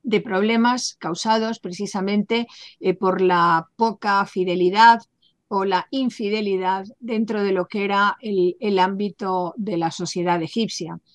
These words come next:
Eh, las penas eran muy fuertes, eran, por ejemplo, cortar la nariz, cortar las orejas,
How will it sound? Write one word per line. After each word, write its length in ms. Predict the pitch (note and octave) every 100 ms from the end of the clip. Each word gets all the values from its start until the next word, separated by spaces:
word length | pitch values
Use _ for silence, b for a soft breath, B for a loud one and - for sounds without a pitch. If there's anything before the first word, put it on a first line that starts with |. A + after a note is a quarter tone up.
| B B B -
Eh, 480 | G#3 G3 F#3+ F#3+ F3+
las 200 | A3 G#3+
penas 380 | C4+ C#4 D4 C4
eran 220 | G3+ F3+
muy 160 | F3
fuertes, 600 | F3 B3+ A#3+ - A3+ A#3 -
eran, 320 | G3+ F#3+ G3
por 160 | G#3+ F3
ejemplo, 540 | - A3+ G#3+ A3+ A#3
cortar 340 | G3+ E3 A3+ G3
la 140 | F#3
nariz, 420 | F3+ G3 A3+ A3+
cortar 340 | - F#3+ G3 G3
las 220 | F#3 F#3+
orejas, 640 | F#3 A3+ - A3 A#3 -